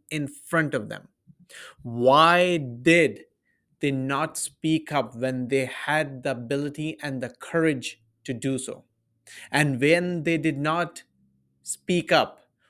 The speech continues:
what happened to them over the course of time? What happened to their own families? What happened to their own children? What happened to people in general when they did not speak up?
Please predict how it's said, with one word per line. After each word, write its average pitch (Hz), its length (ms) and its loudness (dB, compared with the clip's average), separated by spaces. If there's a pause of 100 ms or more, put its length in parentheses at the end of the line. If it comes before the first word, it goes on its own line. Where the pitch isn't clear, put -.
(120)
what 151 280 0
happened 175 580 -4
to 170 100 -6
them 147 520 -4
over 160 240 -2
the - 100 -8
course 185 560 -2
of 156 220 -10
time? 135 460 -4 (240)
What 160 180 0
happened 175 640 -4
to 143 120 -12
their 151 200 0 (120)
own 175 300 -2
families? 170 720 -2
What 147 180 -8
happened 170 560 -4 (120)
to 170 120 -10
their 156 180 -2 (100)
own 175 320 -6
children? 170 560 -4
What 170 300 -4
happened 175 420 -2 (280)
to 170 180 2
people 185 760 -2
in 170 280 -4
general 175 600 0
when 165 300 -4
they 170 140 0
did 156 200 -4
not 160 380 -2
speak - 480 -6
up? 143 300 0